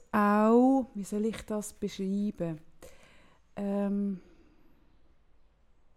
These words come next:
ähm, ja, mal, ich glaube, ich weiss wie.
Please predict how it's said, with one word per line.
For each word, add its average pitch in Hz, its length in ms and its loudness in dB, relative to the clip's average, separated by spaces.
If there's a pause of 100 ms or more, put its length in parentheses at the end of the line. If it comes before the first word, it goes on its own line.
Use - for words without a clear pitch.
(2000)
ähm, 202 340 8
ja, 220 260 12 (200)
mal, 233 280 12
ich - 120 2
glaube, 208 240 8
ich - 80 2
weiss 180 320 6
wie. 160 160 2